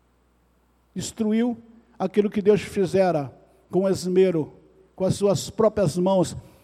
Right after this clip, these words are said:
tentando imaginar Deus escrevendo na pedra, que as tábuas eram de pedra, com os dedos, as leis, tudo aqueles, aquelas coisas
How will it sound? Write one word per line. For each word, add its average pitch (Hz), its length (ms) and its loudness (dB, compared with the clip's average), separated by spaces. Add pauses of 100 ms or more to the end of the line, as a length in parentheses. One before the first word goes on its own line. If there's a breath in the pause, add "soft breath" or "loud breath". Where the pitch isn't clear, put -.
(560 soft breath)
tentando 277 360 6
imaginar 247 680 4
Deus 220 320 6
escrevendo 220 800 4
na 208 160 0
pedra, 185 600 0 (320)
que - 60 -10
as - 160 -6
tábuas 208 320 -2
eram 175 160 2
de 160 80 0
pedra, 147 560 -10 (580 soft breath)
com 185 120 -4
os 156 120 0
dedos, 156 600 -4
as 139 180 -8
leis, 151 640 -4 (760)
tudo 170 300 2
aqueles, 160 360 -4
aquelas 165 480 -6
coisas 156 540 -2